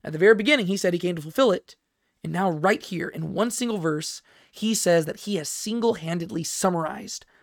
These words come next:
the entire law and prophets together, the entire Old Testament. He says is summarized in this one commandment, "What you want people to do for you,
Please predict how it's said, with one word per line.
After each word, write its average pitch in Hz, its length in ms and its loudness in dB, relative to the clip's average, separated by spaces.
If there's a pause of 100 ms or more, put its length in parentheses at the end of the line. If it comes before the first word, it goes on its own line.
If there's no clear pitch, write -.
(180)
the 107 120 -10
entire 180 500 2
law 175 180 2
and 160 80 -2
prophets - 320 -6
together, - 320 -6
the 175 140 -4
entire 214 420 4
Old 220 200 4
Testament. - 520 -2 (420)
He 202 140 -2
says 170 240 4
is 151 100 -4
summarized - 580 -2
in 190 60 -10
this 165 120 -10
one 202 220 0
commandment, 214 520 -10 (680)
"What - 240 -6
you 208 160 2
want 214 180 -2
people 190 180 -2
to 180 60 0
do 175 120 0
for 180 120 -4
you, 156 340 -6